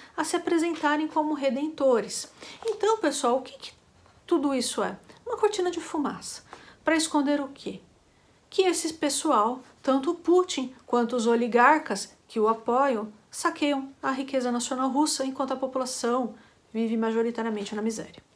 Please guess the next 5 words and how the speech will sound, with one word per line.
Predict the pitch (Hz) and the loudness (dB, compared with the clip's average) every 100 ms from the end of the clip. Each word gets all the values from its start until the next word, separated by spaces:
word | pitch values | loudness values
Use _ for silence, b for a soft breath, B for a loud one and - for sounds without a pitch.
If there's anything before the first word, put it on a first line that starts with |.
| _ B B B B B B B B | _ B B B B B B B B
E | 480 | 0
aqui | 453 403 | 6 6
voltando | 392 359 - 339 349 269 233 | 8 4 4 4 4 4 2
ao | 240 | 2
Navalny, | 302 311 226 254 302 233 | 2 2 2 2 0 -4